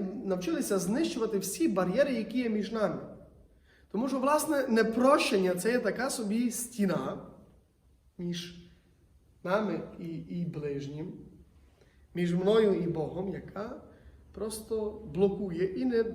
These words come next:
і руйнує, так? Не, не дозволяє мені мати до кінця стосунки. І тому в цьому проханні ми, ми виражаємо своє бажання знищити ті бар'єри. Ми хочемо,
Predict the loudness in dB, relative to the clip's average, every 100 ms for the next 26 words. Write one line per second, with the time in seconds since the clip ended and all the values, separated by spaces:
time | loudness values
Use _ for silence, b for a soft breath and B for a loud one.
0 | -8 -4 -4 -2 2 2 2 -2 -8 -10
1 | -12 -14 -16 -10 -8 -6 -6 -4 -4 -2
2 | -2 -2 -2 -2 -4 -6 -10 -14 B B
3 | B B -10 -8 -4 -4 -4 -6 -6 -4
4 | -2 -2 -2 -8 -14 -14 -16 B B B
5 | B B B -6 -4 -2 -6 -8 -12 -16
6 | -18 -20 -20 -20 -20 -20 -20 -18 -18 -16
7 | -14 -4 0 0 0 -2 0 0 -2 0
8 | 0 2 4 4 4 4 2 0 2 4
9 | 4 2 0 0 2 2 4 4 4 2
10 | 2 2 0 -6 -8 -8 -4 0 2 2
11 | 0 -2 -2 -4 -4 -2 -2 -2 -2 0
12 | -2 0 2 2 2 -2